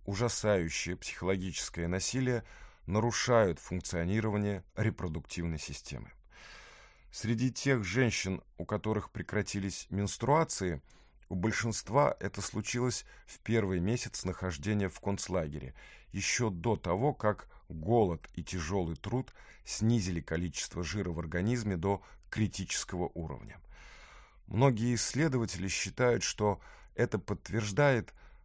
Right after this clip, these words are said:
насколько разрушителен для репродуктивной системы может быть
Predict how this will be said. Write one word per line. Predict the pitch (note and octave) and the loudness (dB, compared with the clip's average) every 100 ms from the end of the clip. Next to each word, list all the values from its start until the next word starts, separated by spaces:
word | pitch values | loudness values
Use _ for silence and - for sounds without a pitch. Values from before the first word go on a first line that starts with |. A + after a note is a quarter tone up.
| - | -6
насколько | F#2 - C3 B2 A2+ - | -4 -2 -2 0 -2 -2
разрушителен | - A2+ F#2 A#2+ B2+ - C3 A2+ D#2+ E2 C#2+ C#2 - - - - | 0 0 2 0 0 0 0 0 0 -2 -2 -6 -12 -20 -20 -6
для | F2+ G2 - | 2 2 4
репродуктивной | G#2 E2+ F2+ F#2+ - F#2+ E2+ D#2 | -2 -2 -2 -2 -4 -4 -2 -4
системы | - E2+ - C3 B2 | -4 -6 -2 0 2
может | F#2 F#2+ E2+ | 2 0 -2
быть | E2+ - | -4 -6